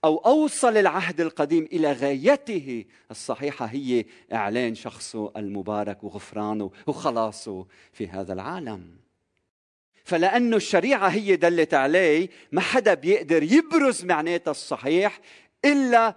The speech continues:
هو. فاسمعوني منيح، يسوع، اسمعني أنت كمان اللي عم تحضرني، يسوع هو محور الشريعة، هو مفسر الكتب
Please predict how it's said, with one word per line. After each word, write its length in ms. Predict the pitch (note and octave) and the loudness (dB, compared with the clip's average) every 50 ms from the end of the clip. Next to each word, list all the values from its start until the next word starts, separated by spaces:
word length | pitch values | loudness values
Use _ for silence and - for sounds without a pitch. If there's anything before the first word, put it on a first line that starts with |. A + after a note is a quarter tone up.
| _ - | _ -10
هو. 540 | C3+ A#2+ C#3+ C#4 C4+ A#3+ A3 D#3 B2 A2 G2+ - | -4 0 2 2 4 4 2 2 2 -2 -8 -10
فاسمعوني 540 | C3+ B2 - - D3 C#3+ E3+ G3 F#3 F3 D#3+ | -10 -8 -6 -2 -2 0 0 2 2 2 0
منيح، 640 | E3 F3 F3 E3 C#3+ B2 G#2+ - - - - - _ _ - - - - _ - | 0 2 0 0 0 -2 -6 -10 -16 -18 -20 -20 _ _ -20 -20 -20 -12 _ -2
يسوع، 840 | C3+ D#3+ - - - C#4+ D#4 D4+ C4+ B3 A3 G3 E3 C#3 A2+ G#2 A2 _ - | 0 0 0 0 2 4 4 6 6 6 4 4 2 0 -4 -8 -14 _ -18
اسمعني 480 | - - C#3 D3 D#3 D3 C#3+ C3 C3+ | -12 -4 -2 0 0 0 0 -4 -4
أنت 160 | D3 C#3+ - C3+ | -6 -6 -6 -6
كمان 260 | - - C3 B2 C3 | -6 -6 -6 -4 -4
اللي 120 | B2 A#2+ | -2 -4
عم 120 | A2+ A2+ A2 | -4 -6 -8
تحضرني، 540 | - A#2+ - B2+ B2 C3 B2+ A#2+ B2 C3 | -12 -14 -10 -6 -4 -4 -4 -2 -2 0
يسوع 460 | C#3 D3 - - C4 C4+ B3+ A3+ E3 - _ - - - - - | -2 -2 -2 0 2 4 4 2 2 0 _ -20 -20 -4 0 0
هو 320 | A#3+ A#3+ A3+ G#3+ G3 E3+ - _ - - | 2 4 6 4 4 4 0 _ -4 2
محور 680 | G3 D#4+ E4 C#4 A#3+ - - B3+ B3 G#3+ G#3 F#3+ F3 | 4 4 4 4 2 -2 0 2 6 6 6 6 4
الشريعة، 1000 | D#3+ D3 - - - - C#3 B2 A#2 C#3 C#3+ C#3 A#2+ G#2 G#2 G2+ F#2+ F2 F2 _ _ _ - - - - _ - | 2 -4 -8 -10 -6 -2 -2 0 0 2 2 2 2 0 -2 -6 -8 -8 -12 _ _ _ -20 -20 -20 -16 _ 0
هو 440 | - A#3 B3 A#3+ A#3 A3 G#3+ G3+ - - - | 0 2 4 4 4 4 4 2 0 -6 -4
مفسر 920 | D#3 F#3 A#3+ A3+ - - C#4 D#4+ D#4 - - - - - A#3+ A3 G3 F#3 F3+ | 0 2 2 2 2 4 4 4 4 2 -6 -12 -4 0 2 2 4 2 2
الكتب 720 | D#3+ D3+ C#3+ - - F#3+ F#3+ F#3+ - E3 C#3 B2+ G2+ F2+ | 0 -2 -2 -2 0 0 0 2 2 2 2 2 0 -6